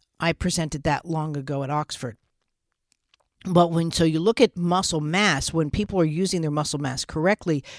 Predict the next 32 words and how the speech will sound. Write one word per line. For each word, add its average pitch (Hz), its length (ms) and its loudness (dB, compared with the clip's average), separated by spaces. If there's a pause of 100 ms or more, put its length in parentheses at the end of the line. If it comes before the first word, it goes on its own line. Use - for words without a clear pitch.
you'll 277 180 0
see 226 200 4
much 180 260 -4
more 160 140 -2
rotational 135 640 -2
abilities, 147 640 2 (340)
right? 151 260 0 (160)
And 160 140 -2
so 160 180 2
when 147 140 2
they, 143 240 0
when 151 220 2
they 143 80 0
use 202 680 -2
that 175 400 2 (640)
movement, 156 500 4 (360)
then 165 120 2
you 156 140 2
get 175 260 4
movement. 123 400 -4 (240)
If 165 160 0
I 214 140 8
just 226 200 -2
contract 180 480 2
my 156 120 4
bicep, 135 640 -4
I 220 100 0
still - 180 -4
can't - 260 -2
feed 160 280 0
my 131 100 -6
face. - 540 -2